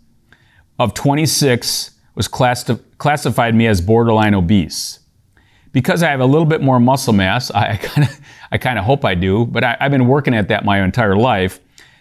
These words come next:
But I like to lift weights and stuff, and I'm not a really slight guy. But my B M L, B M I calculation considered me obese. Next,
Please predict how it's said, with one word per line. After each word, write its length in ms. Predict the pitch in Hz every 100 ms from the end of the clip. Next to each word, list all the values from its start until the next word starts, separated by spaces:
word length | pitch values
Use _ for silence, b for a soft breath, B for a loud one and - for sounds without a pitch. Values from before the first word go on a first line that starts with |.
| b
But 140 | 147
I 80 | 160
like 220 | 165 -
to 60 | 185
lift 240 | 160 143 131
weights 320 | 131 135 135
and 120 | 123
stuff, 300 | - 123 139
and 100 | 139
I'm 140 | 131
not 200 | 139 151
a 100 | 151
really 420 | 117 127 139 131 123
slight 440 | - 135 127 117
guy. 440 | 104 95 101 165 - b b b b b b _
But 340 | 113 139 135 -
my 160 | 135
B 220 | 123 147
M 140 | 180 165
L, 280 | 143 131 135 - 113
B 140 | 160
M 120 | 151
I 120 | 135
calculation 720 | 123 147 135 127 135 160 - 117
considered 440 | 117 107 117 117
me 340 | 113 113 107 b b b
obese. 560 | 113 110 175 92 - -
Next, 560 | 123 156 151 - -